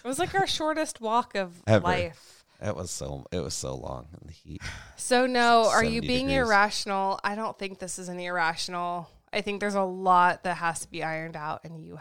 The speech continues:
Speaker 1: have every right. Feelings aren't right or wrong. They're feelings, right? It's just what you do with them that's right or wrong.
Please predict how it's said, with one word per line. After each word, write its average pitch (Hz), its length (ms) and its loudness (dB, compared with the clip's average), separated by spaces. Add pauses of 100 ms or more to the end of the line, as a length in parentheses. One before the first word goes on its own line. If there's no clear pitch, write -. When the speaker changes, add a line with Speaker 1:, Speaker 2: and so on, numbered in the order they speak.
(160)
Speaker 1:
have - 300 -12 (1200)
every 170 300 -8
right. 156 320 -8 (480)
Feelings 392 420 0
aren't 349 240 2
right 262 160 4
or 202 140 2
wrong. 196 340 4
They're 202 160 -4
feelings, 180 720 -8
right? 180 320 0
It's - 220 -6
just - 260 -6
what 196 120 -4
you 180 160 -6
do 185 180 -2
with 147 160 -4
them 160 380 -12
that's 170 200 -8
right 151 220 -4
or - 80 -8
wrong. - 360 -8